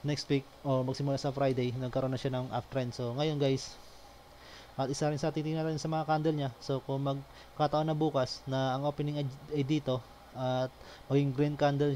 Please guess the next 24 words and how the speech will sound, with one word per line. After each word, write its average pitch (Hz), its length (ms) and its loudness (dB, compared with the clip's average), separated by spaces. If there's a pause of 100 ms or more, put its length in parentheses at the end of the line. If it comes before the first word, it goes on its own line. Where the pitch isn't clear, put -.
niya, 135 240 -2
kung 135 240 -2
saan 151 160 0
siya 156 160 -2
nag-close 147 720 0
at 135 160 -4
doon 147 240 0
ang 151 80 -4
naging 147 240 0
open 151 240 -2
niya 147 100 -2
bukas 139 480 0 (800)
is, - 400 0 (400)
at 147 160 0
maging 156 380 2
green 156 180 4
candle 151 300 4
siya 143 480 4
whole 156 180 4
day, 139 300 4 (420)
possible 143 300 2
magkaroon 139 500 0
siya 143 160 0
ng 139 160 -2